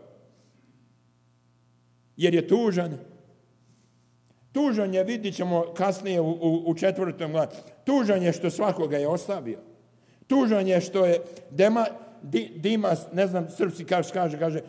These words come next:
kaže, on je više ljubio ovaj, ovaj svet nego evanđelje.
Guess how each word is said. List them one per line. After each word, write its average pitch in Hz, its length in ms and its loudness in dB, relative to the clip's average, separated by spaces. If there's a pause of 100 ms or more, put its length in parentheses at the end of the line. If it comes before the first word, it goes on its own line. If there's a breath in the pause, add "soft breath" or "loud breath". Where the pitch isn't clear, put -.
(100)
kaže, 196 200 4
on 226 120 0
je 196 80 0
više 196 380 -2
ljubio 208 460 4
ovaj, 180 280 4 (180)
ovaj 175 260 2
svet 170 560 -4 (2250)
nego 175 240 2 (100)
evanđelje. 160 640 2